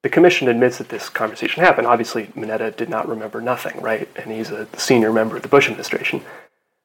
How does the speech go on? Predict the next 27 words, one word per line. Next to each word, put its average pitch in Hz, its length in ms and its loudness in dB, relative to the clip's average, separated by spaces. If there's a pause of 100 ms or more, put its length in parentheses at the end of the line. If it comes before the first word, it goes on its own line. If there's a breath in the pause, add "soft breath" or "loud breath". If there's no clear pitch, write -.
(120)
Um, 107 380 4 (180)
and 135 140 8
this, 147 120 6
I 143 80 10
think, 147 240 6
is 120 120 4
part 160 420 6
of 107 320 2
the - 80 -2
whole, 110 640 2 (720 soft breath)
uh, 101 540 2 (260)
confusion 139 480 6
about 110 260 6
when 113 400 6
Cheney 107 320 -2
got 107 220 0
to - 80 -8
the 123 80 2
bunker, 147 320 6
because 107 760 0
in 113 140 0
the 113 80 -6
commission's 143 460 4
version 117 340 4
of 107 80 -4
the - 80 -6
story, 113 560 6